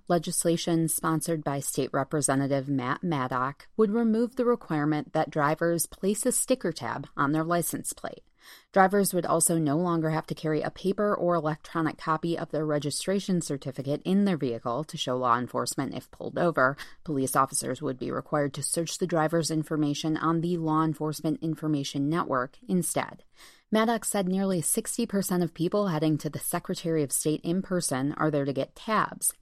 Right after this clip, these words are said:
meaning removing the requirement entirely could sharply reduce lines. But putting the onus on officers to find a driver's proof of registration could prove difficult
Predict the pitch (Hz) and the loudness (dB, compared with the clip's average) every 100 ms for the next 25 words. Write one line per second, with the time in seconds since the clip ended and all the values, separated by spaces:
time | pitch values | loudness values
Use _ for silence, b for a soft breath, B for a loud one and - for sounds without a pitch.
0 | - 165 160 156 - 170 170 156 185 233 | -2 2 4 2 0 -2 -2 0 0 0
1 | 226 220 214 - 160 160 151 - 139 - | 0 0 -4 -2 0 2 0 -2 -6 0
2 | 202 202 208 202 - 240 208 - 165 165 | 2 2 0 -4 -2 -4 -2 -4 -4 -2
3 | 180 160 143 131 131 - 135 127 - - | -2 0 0 -2 -4 -4 -2 -2 -4 -10
4 | - - - B B B 202 - 226 269 | -12 -12 -14 B B B -4 -2 4 8
5 | 285 269 - 180 180 170 - 165 156 175 | 8 6 2 2 2 0 -2 -2 0 2
6 | 233 208 - 127 - - 151 156 147 143 | 2 0 -2 -2 -4 -6 -8 -2 0 -2
7 | 143 151 160 170 165 - - - 226 - | 0 2 4 2 0 -2 -10 -6 -4 -2
8 | 220 190 175 185 - 135 - 147 151 190 | 0 2 0 -2 -4 -4 -4 -6 -4 -4
9 | - 190 165 208 220 - 139 - | -2 -2 0 -2 -4 -4 -6 -8